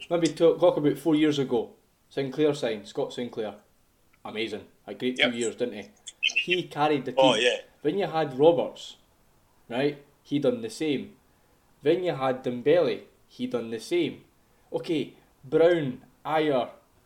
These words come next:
Speaker 1: whoever else is in the back could have a shitter all game but still win because they scored that extra goal than another team.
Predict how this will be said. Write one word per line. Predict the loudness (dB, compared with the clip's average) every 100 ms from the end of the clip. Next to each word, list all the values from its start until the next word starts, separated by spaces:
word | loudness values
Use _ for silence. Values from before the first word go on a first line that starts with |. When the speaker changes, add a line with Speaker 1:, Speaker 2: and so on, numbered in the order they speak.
| _
Speaker 1:
whoever | -2 0 2
else | 4 2 0
is | -4
in | -4 -4
the |
back | 0 2 2 -2 -12 _ _ _ _ _ -20
could | -8
have | -6 -4
a |
shitter | -6 -6 -6 -4 -8 -8 _
all | 2 2
game | 2 -2 -4 -10 _ _ _ _
but | -8 -8
still | -6 -4 -2
win | -6 -10 -18 _ _ _ _ _
because | -8 -2 -2
they | -4
scored | -8 -4 -2
that | -2 -4
extra | -4 -6 -10
goal | -8 -6 -6
than | -8
another | -10 -12 -10
team. | -10 -10